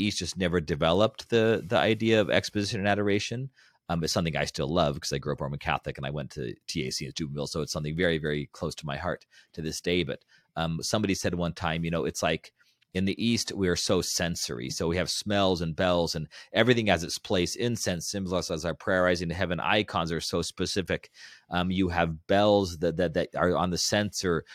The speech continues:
all these things. And of course, we put hot water into the Eucharist so that when you taste the Eucharist, it tastes warm, like living blood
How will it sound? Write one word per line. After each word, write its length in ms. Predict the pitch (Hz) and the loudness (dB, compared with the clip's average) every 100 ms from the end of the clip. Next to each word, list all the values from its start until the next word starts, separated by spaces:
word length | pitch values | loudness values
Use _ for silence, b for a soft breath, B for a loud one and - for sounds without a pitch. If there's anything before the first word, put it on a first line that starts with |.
| B | B
all 140 | 98 110 | 4 4
these 220 | 110 - | 2 0
things. 320 | 113 98 87 | -2 -2 -2
And 120 | 90 | -2
of 200 | 82 80 | -2 -4
course, 220 | - 92 - | 0 0 0
we 100 | 92 | -2
put 160 | 101 | -2
hot 300 | - 92 80 | -2 -2 0
water 360 | 85 92 107 95 | 2 4 4 4
into 200 | 90 85 | 2 -2
the 100 | 85 | 0
Eucharist 480 | 104 120 87 71 - | 0 0 0 -2 -2
so 60 | |
that 80 | 85 | -4
when 100 | 82 | -2
you 100 | 87 | -4
taste 360 | - 120 117 - | -2 0 0 0
the 80 | 95 | 0
Eucharist, 580 | 104 104 85 - - - | 0 0 -4 -4 -16 -8
it 140 | 90 | -4
tastes 340 | - 104 - 92 | 0 0 0 -4
warm, 460 | 82 98 107 71 | 0 2 2 0
like 220 | 71 82 90 | 0 0 0
living 400 | 90 101 104 85 | 2 2 2 0
blood 420 | 76 67 67 | -2 -2 -6